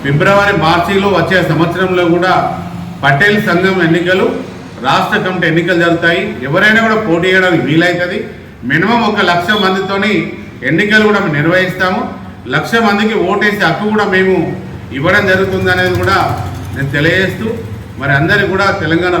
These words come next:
రాష్ట్ర మున్నూరు కాపుల బాంధవులందరికీ దయచేసి మీరు అందరూ కూడా మనం ఈ సభ్యత్వ నమోదు కార్యక్రమము, ఈ పటేల్ గర్జనను మనం ఈ కార్యక్రమాన్ని ముందుకు తీసుకెళ్తున్నాము.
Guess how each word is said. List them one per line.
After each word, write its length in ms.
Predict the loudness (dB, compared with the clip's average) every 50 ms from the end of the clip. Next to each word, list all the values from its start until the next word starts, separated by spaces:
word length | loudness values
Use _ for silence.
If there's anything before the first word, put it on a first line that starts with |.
| 0 -2
రాష్ట్ర 220 | -2 -4 -4 -4
మున్నూరు 300 | -2 0 0 0 0 -2
కాపుల 300 | -6 -6 -6 -6 -6 -6
బాంధవులందరికీ 720 | -4 -4 -2 -2 -2 -2 -2 -2 -2 -2 -2 -4 -4 -6 -6 -6 -8 -10 -10 -12 -12 -12 -10 -6 0
దయచేసి 500 | 0 2 2 2 2 2 4 4 4 4
మీరు 300 | 4 4 4 4 2 0 -2 -4 -6 -8 -10 -12 -12 -14 -14 -14 -12 -6
అందరూ 320 | -2 0 2 4 4 4 4
కూడా 500 | 4 4 4 2 2 0 -2 -4 -6 -8 -10 -12 -12 -14 -10 -6
మనం 260 | -2 0 0 2 2
ఈ 60 | 0
సభ్యత్వ 400 | 0 0 0 0 0 0 0 0
నమోదు 300 | 0 0 0 -2 -2 -2
కార్యక్రమము, 840 | 0 0 2 2 0 0 -2 -2 -2 -2 -2 -4 -4 -6 -8 -10 -12 -14 -10 -4 -2
ఈ 60 | -2
పటేల్ 420 | 0 0 0 2 2 2 2 2 2
గర్జనను 680 | 0 0 0 -2 -2 0 0 0 0 -2 -2 -4 -4 -8 -10 -14 -14 -16 -12 -6
మనం 240 | -2 0 2 2 2
ఈ 160 | 2 2 0
కార్యక్రమాన్ని 600 | 2 2 2 2 2 0 0 0 0 2 2 2
ముందుకు 200 | 2 2 2 2
తీసుకెళ్తున్నాము. 960 | 0 -2 -2 -2 -4 -4 -4 -2 -2 -2 0 0 -2 -2 -6 -8 -12 -14 -16